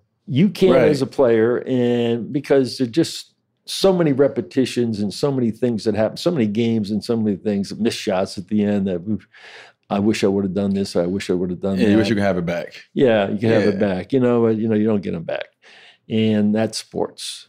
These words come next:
Speaker 1: That's professional sports. And sometimes it's very, very painful to go through something that you know that you might have done wrong, or you
Speaker 2: Yeah.
Speaker 1: made a mistake, a bad decision, and, and
Speaker 2: I mean, that's life.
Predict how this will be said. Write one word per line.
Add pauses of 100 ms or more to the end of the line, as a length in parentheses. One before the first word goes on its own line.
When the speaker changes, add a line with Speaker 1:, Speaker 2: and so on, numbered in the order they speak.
Speaker 1:
That's
professional
sports.
And
sometimes
it's
very, (100)
very
painful (800)
to
go
through
something
that
you
know
that (240)
you
might
have
done
wrong,
or
you
Speaker 2:
Yeah.
Speaker 1:
made
a
mistake, (460)
a
bad
decision,
and, (320)
and
Speaker 2:
I
mean,
that's
life.